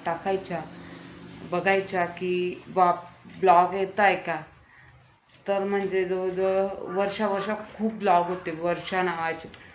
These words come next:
म्हणून मग त्या बोलल्या की आपण नाव चेंज करूया. म्हटलं बरं ठीक आहे चालेल. मग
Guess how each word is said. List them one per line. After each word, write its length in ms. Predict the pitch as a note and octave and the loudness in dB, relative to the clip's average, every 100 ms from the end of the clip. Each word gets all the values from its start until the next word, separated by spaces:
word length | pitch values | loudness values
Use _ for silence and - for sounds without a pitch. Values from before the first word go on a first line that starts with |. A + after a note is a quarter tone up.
| - F#3 - - | -20 -18 -18 -12
म्हणून 240 | E3+ F3+ | -4 -2
मग 100 | F#3+ | -2
त्या 180 | F#3 F#3+ | 0 0
बोलल्या 320 | F#3 F#3 F#3 | 0 0 -2
की 80 | F#3 | 0
आपण 260 | E3+ F#3 F#3+ | -2 -2 -2
नाव 320 | F#3+ F#3 F#3 | 2 2 2
चेंज 320 | F#3+ F3+ F3+ | 0 -2 -2
करूया. 380 | - F3 E3+ E3 - - E3 | -4 -4 -4 -4 -8 -14 -14
म्हटलं 260 | D#3+ F3+ F#3 | -8 -8 -4
बरं 220 | G#3 A3 | -2 -2
ठीक 180 | A3 A#3 | -4 -4
आहे 140 | A3+ | -4
चालेल. 400 | G#3+ G#3+ G#3 F#3+ - - - - - - | 0 0 0 -2 -6 -10 -12 -12 -12 -4
मग 140 | F3+ | 0